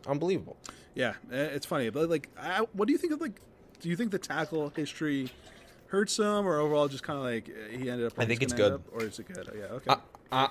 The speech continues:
Speaker 1: I think it's good strictly be, like, despite his tackle tape not being great and him, like, clearly not being a natural left tackle,
Speaker 2: Mm-hmm.
Speaker 1: the fact that, to me, that he, he,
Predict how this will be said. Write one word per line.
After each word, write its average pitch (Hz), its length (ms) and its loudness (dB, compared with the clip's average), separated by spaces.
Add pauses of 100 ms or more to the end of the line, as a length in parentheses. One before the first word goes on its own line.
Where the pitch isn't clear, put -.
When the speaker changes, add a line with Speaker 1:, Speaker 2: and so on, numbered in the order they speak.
(100)
Speaker 1:
I 160 40 10
think 202 220 6
it's 190 140 -4
good 123 420 4
strictly - 580 0
be, 139 280 0
like, 135 340 10
despite 131 560 8 (200)
his 120 240 2
tackle 110 360 4
tape 127 260 0
not 104 200 0
being 104 340 -2 (460)
great 104 320 6
and 107 120 -4
him, 98 380 0
like, 101 160 0
clearly 104 360 2
not 95 220 0
being 101 140 -2
a 101 60 0
natural 98 380 2
left 98 180 2
tackle, 120 400 -2
Speaker 2:
Mm-hmm. - 800 -10
Speaker 1:
the 131 100 4
fact 135 300 6
that, - 460 6
to 135 120 6
me, 123 240 0
that 123 200 6
he, 113 200 -2 (720)
he, 120 580 -2